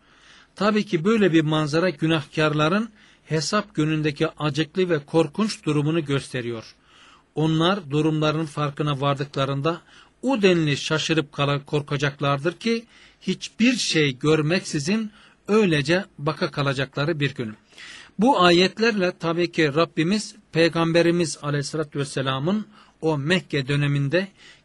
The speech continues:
kafirlerin gemiye azıya aldıkları bir dönemde Peygamberimize teselli babında söylemiş olduğu sözlerdir.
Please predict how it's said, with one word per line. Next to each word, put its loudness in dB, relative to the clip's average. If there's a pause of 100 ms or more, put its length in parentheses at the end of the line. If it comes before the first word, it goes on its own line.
kafirlerin 0
gemiye 2
azıya -2
aldıkları -2
bir -6
dönemde -4
Peygamberimize -2 (420)
teselli 0
babında 0
söylemiş -2
olduğu 0
sözlerdir. -4